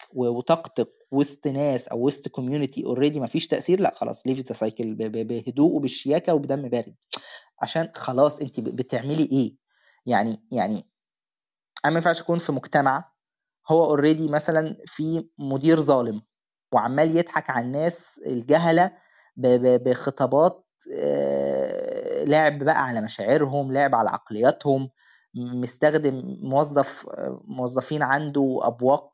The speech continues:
فاسدة ليه عمالة ت-، ت-، تتبرز في عقول ال-، ال-، ال-، ال-، الشركة. واجي بقى أنا عمال، أنا متضايق من الوضع.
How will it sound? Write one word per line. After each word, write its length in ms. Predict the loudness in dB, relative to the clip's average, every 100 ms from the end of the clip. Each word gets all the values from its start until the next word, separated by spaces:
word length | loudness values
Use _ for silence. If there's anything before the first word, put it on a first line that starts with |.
| -16
فاسدة 480 | 0 2 2 0 -2
ليه 300 | 0 0 0
عمالة 360 | 0 0 2 2
ت-، 240 | 0 -14
ت-، 180 | -12 -10
تتبرز 720 | -8 -4 0 2 4 2 0
في 120 | -4
عقول 240 | 0 2 2
ال-، 260 | 2 0
ال-، 300 | -4 -6 -8
ال-، 280 | -10 -10 -14 _ _ _
ال-، 180 | -16 -16 _ _ _ _ _ _
الشركة. 600 | 0 2 4 2 2 0 0 _ _ _ _ _
واجي 280 | 0 2 4
بقى 160 | 4 4
أنا 100 | 2
عمال، 600 | 2 0 2 2 4 2
أنا 160 | 2
متضايق 300 | 2 4 4
من 80 | 4
الوضع. 460 | 4 6 4 2